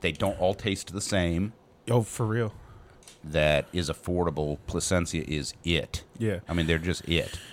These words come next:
Speaker 1: You know, Padron, great cigars.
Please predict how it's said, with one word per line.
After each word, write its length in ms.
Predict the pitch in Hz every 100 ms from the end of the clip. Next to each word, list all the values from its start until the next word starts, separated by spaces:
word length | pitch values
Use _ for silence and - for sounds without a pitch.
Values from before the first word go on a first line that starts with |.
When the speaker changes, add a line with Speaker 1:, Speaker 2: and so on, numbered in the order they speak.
| - - - - -
Speaker 1:
You 100 | - 80
know, 100 | 73
Padron, 760 | 107 92 107 123 135 135 127 - - -
great 400 | - 87 107 110
cigars. 680 | - 104 101 107 117 117 -